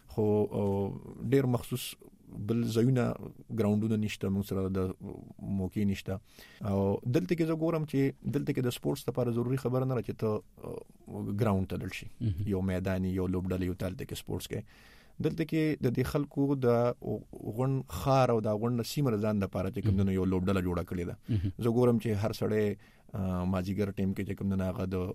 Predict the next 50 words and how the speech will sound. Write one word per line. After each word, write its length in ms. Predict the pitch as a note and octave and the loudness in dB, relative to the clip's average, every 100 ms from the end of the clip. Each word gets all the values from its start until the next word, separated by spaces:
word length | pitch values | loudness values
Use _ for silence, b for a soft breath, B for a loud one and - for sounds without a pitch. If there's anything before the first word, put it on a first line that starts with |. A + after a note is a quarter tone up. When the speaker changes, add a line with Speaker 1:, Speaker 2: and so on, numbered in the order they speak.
| - - | -8 -14
Speaker 1:
سپ-، 280 | - - G2+ | -16 -12 -12
سپورټس 380 | - F#2+ - | -2 -2 0
بوټان 300 | G2 F2+ F#2+ | -2 0 0
اچولي 380 | F#2 F#2 F#2 F#2 | 0 -2 -2 -2
دي، 140 | F#2+ F#2+ | -2 -2
او 140 | F2+ | -2
هغه 100 | F#2 | -2
خپل 300 | F2 - F2+ | -6 -4 -4
چې 360 | G#2 - F3+ F2+ | -4 -12 -12 -8
کوم 180 | - F2+ | -4 -4
د 60 | F2 | -4
سپورټس 280 | - F#2 - | -6 -8 -6
کالي 260 | F#2+ F#2 F#2+ | -4 -2 0
دي، 140 | F#2 | 0
هغه 120 | F2+ | 0
یې 60 | F2+ | -2
اغوستي 300 | G2 - F#2+ | -4 -4 0
دي، 100 | A2+ | 2
او 100 | G2 | 2
Speaker 2:
مهم. 120 | G2 b b - | 0 b b -2
Speaker 1:
په 220 | G#2 F#2+ - - - - - | 0 0 -2 -14 -18 -10 -2
روډ 260 | A2 G#2+ G2+ | 4 4 4
کې 80 | G2+ F#2 | 0 0
روان 280 | F#2+ F#2 F#2 | 0 2 2
دی، 120 | F#2 F#2 - - - - - _ - | 0 -2 -6 -14 -14 -14 -16 _ -6
منډه 320 | G2+ G2+ F#2 | 0 2 2
وهي، 240 | F2+ F2+ F#2 | 2 0 -2
په 160 | G2 | -6
کوڅه 240 | F#2+ F#2+ G2 | -6 -4 -2
کې 80 | G2+ | 0
روان 380 | F#2 F#2 F#2 F2+ | 0 0 0 0
دی، 60 | |
Speaker 2:
مهم. 80 | A#2 | 0
Speaker 1:
سپورټس 300 | F#2+ F2+ - | 0 -2 -4
کوي. 240 | - F#2 b b b b - | -4 -6 b b b b -14
او 200 | - - - - - | -10 -8 -10 -12 -2
سایکل 440 | F2+ F#2 A2 G2+ | 2 2 2 2
چې 120 | F#2 F#2+ | 0 -2
کوم 100 | F#2+ | 0
دی، 80 | F2+ | -2
دلته 260 | F#2 - | -4 -6
کې 100 | F2+ | -2
د 100 | A2 | 2
Speaker 2:
مهم. 60 | F#2+ | 2
Speaker 1:
سپورټس 320 | - G2+ G2 | 2 0 0
په 100 | F#2 | -2
طور 160 | F#2+ F#2+ | -2 0
باندې 200 | F#2 F#2 | 0 0
خلک 280 | F2+ F2+ G2 | -2 -4 -4
استعمالوي. 460 | - F2+ F2+ G#2+ | -2 0 0 0